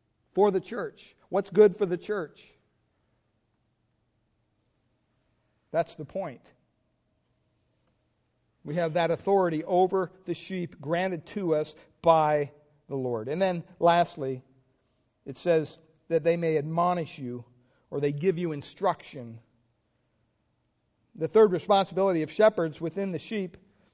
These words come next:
or to the sheep within the church, not only to labor among the sheep and to have exercise authority over the sheep, but also to provide instruction for the sheep.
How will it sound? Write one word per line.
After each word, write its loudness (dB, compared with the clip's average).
or -4
to -4
the -4
sheep -8
within -6
the -8
church, -4
not 0
only 0
to -4
labor 6
among 2
the -2
sheep -6
and -6
to 0
have 8
exercise 0
authority 2
over 6
the -6
sheep, -6
but 4
also 6
to -4
provide 6
instruction 4
for 6
the 0
sheep. -8